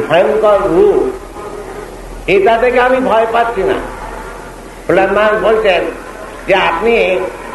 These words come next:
এবার আপনার ক্রোধ সম্বরণ করুন। সব দেবতারা ভয় পেয়ে গেছে, সমস্ত জগতের লোক ভয় পেয়ে গেছে, আপনার যা উদ্দেশ্য, এ,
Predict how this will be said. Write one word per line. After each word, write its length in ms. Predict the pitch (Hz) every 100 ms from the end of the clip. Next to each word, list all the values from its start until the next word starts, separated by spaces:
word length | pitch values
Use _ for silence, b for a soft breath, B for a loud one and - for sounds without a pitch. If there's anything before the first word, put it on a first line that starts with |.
| - - 165
এবার 220 | 185 202
আপনার 480 | 185 175 196 175 160 -
ক্রোধ 260 | 151 220 - -
সম্বরণ 460 | 165 170 185 165 131
করুন। 200 | 101 95 - - - - - - - - - - -
সব 400 | 156 185 151 156 - - - - - - -
দেবতারা 540 | 127 160 170 165 165 165
ভয় 260 | - 151 143
পেয়ে 160 | 160 160
গেছে, 420 | 147 139 175 190
সমস্ত 600 | 156 160 165 160 147 123 - - - 110
জগতের 380 | 117 147 156 147
লোক 160 | 143
ভয় 260 | 143 131 139
পেয়ে 220 | 135 139
গেছে, 480 | 120 117 127 165 165 - - - - - -
আপনার 400 | 131 147 160 143 135 - -
যা 320 | 143 151 123 120 - -
উদ্দেশ্য, 720 | 135 135 190 226 208 175 127 - - - - - - - -
এ, 360 | - 135 117